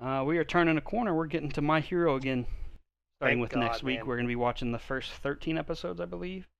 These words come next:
Speaker 1: Um, now, with your anniversary thing,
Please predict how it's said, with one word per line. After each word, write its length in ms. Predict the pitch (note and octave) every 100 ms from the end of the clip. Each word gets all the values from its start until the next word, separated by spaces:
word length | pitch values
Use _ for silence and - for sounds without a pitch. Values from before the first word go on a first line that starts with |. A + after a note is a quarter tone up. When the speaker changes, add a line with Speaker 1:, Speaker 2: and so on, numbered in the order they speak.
| _ -
Speaker 1:
Um, 420 | A2+ A2+ A2 G2+ - - - - _
now, 260 | C#3 B2+ B2 - - - - - -
with 240 | C#3+ C#3
your 420 | D#3+ D#3 C#3+ C3 A2+
anniversary 580 | C#3+ C3 D3 C#3+ A#2+ A2
thing, 440 | A2+ G#2 G2+ A2+